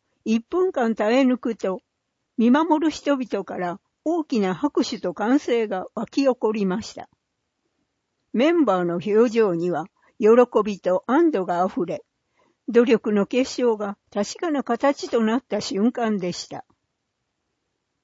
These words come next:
この堅実な設計力と高い加工精度、そして見事なチームワークが評価され、チームは審査委員特別賞を受賞しました。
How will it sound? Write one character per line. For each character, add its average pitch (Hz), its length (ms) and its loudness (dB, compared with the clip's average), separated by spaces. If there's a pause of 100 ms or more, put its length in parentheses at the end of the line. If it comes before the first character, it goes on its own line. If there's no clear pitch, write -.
(260)
こ 294 160 0
の 320 180 2
堅 339 300 4
実 330 280 -2
な 226 140 2
設 233 300 0
計 302 240 -2
力 196 300 -2
と 175 280 -4 (320)
高 302 300 0
い 240 100 -6
加 196 180 -4
工 294 280 -2
精 202 320 -2
度、 151 240 -10 (640)
そ 285 180 -2
し - 100 -6
て 277 120 2
見 302 160 4
事 349 280 -2
な 226 140 0
チ 269 240 -2
ー 285 40 4
ム 285 140 2
ワ 262 160 0
ー 214 60 -4
ク 185 140 -6
が 180 160 -2
評 285 260 -2
価 165 160 -4
さ 175 220 -6
れ、 - 200 -10 (600)
チ 240 240 2
ー - 20 4
ム 190 160 4
は 175 160 -4 (180)
審 294 280 2
査 339 200 -2
委 302 100 -4
員 254 420 2
特 294 320 0
別 339 260 -2
賞 214 220 0
を 175 160 0
受 170 240 -6
賞 240 300 4
し - 140 -2
ま 175 180 -2
し - 120 -16
た。 - 120 -14